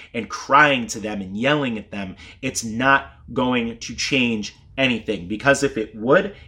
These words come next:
it wouldn't need to get to that point. People that are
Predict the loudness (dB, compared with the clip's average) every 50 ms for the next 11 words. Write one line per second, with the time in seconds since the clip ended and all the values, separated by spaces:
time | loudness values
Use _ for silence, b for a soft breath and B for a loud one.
0 | B -6 -6 -6 -4 0 0 0 0 0 -2 -10 -8 -6 -4 -2 -2 -4 -4 -4
1 | -6 -8 -6 -2 0 0 0 0 -2 -8 -18 -16 -12 -8 -4 -2 0 0 0 0
2 | -2 -4 -10 -8 -4 -2 -2 -2 -4 -8 -16 -20 -20 b b b b b b b
3 | b -20 -20 -20 -20 -20 -20 -20 -20 -20 -20 -20 -20 -20 -20 -20 -20 -20 _ -20
4 | -6 0 2 2 4 6 4 4 4 4 4 2 2 0 -4 -2 0 2 4 4
5 | 4 4 4 2 0 -2